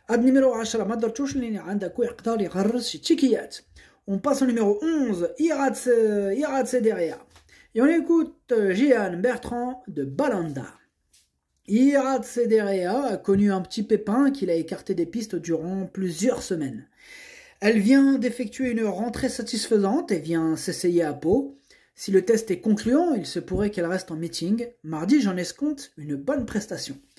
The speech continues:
Moi, il me plaît bien ce numéro onze. Bon, j'ai pas pu le retenir plus haut. C'est lui le huitième de mon pronostic, donc en huitième position, hein.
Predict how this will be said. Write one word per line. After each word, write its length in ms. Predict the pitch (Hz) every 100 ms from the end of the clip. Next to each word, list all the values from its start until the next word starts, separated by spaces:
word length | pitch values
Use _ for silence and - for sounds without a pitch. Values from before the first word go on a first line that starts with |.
| - - - _
Moi, 100 | 269
il 80 | 349
me 40 | 277
plaît 160 | 254
bien 200 | 226 349
ce 120 | 339
numéro 320 | 277 240 208 208
onze. 240 | 208 165
Bon, 120 | 156 165
j'ai 140 | 185
pas 180 | - 269
pu 160 | 339
le 60 | 311
retenir 360 | 285 277 269 -
plus 160 | 220
haut. 240 | 220 294 320
C'est 160 | -
lui 160 | 196 220
le 60 |
huitième 420 | 208 277 277 277 240
de 80 |
mon 140 | 233 214
pronostic, 600 | 202 196 - 254 277 175
donc 240 | 170 160
en 100 | 143
huitième 360 | 147 170 208 220
position, 560 | 214 175 160 240 269
hein. 120 | 220